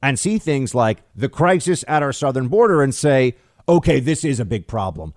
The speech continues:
Open borders is a bad idea." Democrats won't do that.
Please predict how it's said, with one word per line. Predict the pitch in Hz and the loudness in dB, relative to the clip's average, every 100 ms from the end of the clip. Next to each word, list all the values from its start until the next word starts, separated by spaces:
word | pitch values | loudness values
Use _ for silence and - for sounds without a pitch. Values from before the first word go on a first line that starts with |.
| _ - | _ 2
Open | 180 185 139 | 2 2 2
borders | 127 143 123 101 | 2 2 0 -4
is | |
a | 110 | -2
bad | 92 104 | 0 0
idea." | 98 95 110 87 - - _ | 0 -2 -4 -6 -10 -20 _
Democrats | 139 165 180 175 - | -2 -2 0 0 0
won't | 165 165 | 0 0
do | 156 | 0
that. | 135 156 202 | 2 2 0